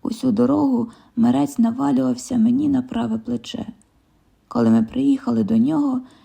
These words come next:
я оголосив, що він по дорозі знепритомнів. Я допоміг занести його до кімнати,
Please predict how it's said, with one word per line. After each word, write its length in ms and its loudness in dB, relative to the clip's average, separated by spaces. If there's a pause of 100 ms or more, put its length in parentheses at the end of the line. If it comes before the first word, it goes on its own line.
(180)
я 220 2
оголосив, 720 -2 (380)
що 260 -2
він 220 4
по 160 -2
дорозі 600 0
знепритомнів. 840 -2 (720)
Я 200 0
допоміг 460 0
занести 540 -2
його 180 0
до 120 -2
кімнати, 640 -2